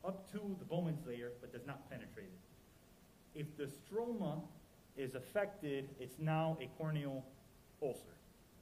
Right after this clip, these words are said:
right? That's the big difference, is how many layers were affected. So that's an important test question that people like to ask you. So you may get a question that tells you what layer is affected, and it'll ask what the diagnosis is, and it'll give you the whole clinical vignette, and it sounds like an abrasion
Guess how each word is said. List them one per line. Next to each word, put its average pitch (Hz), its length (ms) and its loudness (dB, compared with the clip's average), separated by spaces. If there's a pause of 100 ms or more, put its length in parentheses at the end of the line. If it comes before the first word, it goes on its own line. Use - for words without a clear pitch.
(120)
right? 151 220 -2
That's 131 180 -2
the - 80 -8
big 127 220 -4
difference, - 280 -10 (280)
is 113 160 -8
how 143 80 -2
many 156 220 6
layers 135 360 2
were 104 120 -2
affected. - 380 -10 (580)
So 131 60 -6
that's 156 240 4
an 180 60 4
important 156 380 0
test 123 240 -6
question 113 300 -6
that 104 120 -10
people 101 160 -8
like 95 140 -10
to 117 60 -8 (120)
ask 90 200 -16
you. - 80 -4 (580)
So 127 480 2 (560)
you 147 100 -4
may 147 100 2
get 147 140 4
a 135 80 0 (160)
question 156 360 4
that 127 160 -2
tells 156 240 4
you 139 120 0
what 131 160 -2
layer 127 200 0
is 113 100 -4
affected, 135 480 -2
and 120 80 -6
it'll 110 160 -6
ask 113 240 -6
what 113 140 -8
the 104 80 -10
diagnosis 123 560 -6
is, 110 200 -4 (200)
and 104 80 -10
it'll 101 160 -8
give 110 120 -8
you 113 120 -6
the 101 160 -8
whole 113 200 -4 (120)
clinical 120 320 -6
vignette, 104 340 -6
and 101 80 -8
it - 80 -14
sounds 110 220 -6
like 107 120 -6
an 101 80 -8
abrasion 139 520 -2